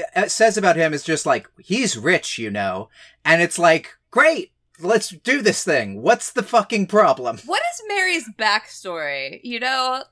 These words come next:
Speaker 2: like, did she have a really abusive dad and, like, she doesn't understand love that isn't presented as domineering and controlling?
Speaker 1: No, 'cause you meet her parents, remember, at the very beginning.
Speaker 2: But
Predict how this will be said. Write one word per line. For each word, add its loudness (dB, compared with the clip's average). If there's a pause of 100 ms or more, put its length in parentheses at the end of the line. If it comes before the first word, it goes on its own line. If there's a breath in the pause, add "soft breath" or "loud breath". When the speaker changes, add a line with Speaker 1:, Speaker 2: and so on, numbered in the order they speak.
(160)
Speaker 2:
like, -4
did -8
she -10
have -6
a -4
really -6
abusive -10
dad -2
and, -6
like, -4
she -14
doesn't -8 (120)
understand -6 (260)
love -2
that -4
isn't -8 (120)
presented -6
as -8
domineering -4
and -12
controlling? -4
Speaker 1:
No, 4
'cause -4
you -2
meet 2
her -2
parents, 0
remember, 2
at -4
the 0
very 0
beginning. 0
Speaker 2:
But -2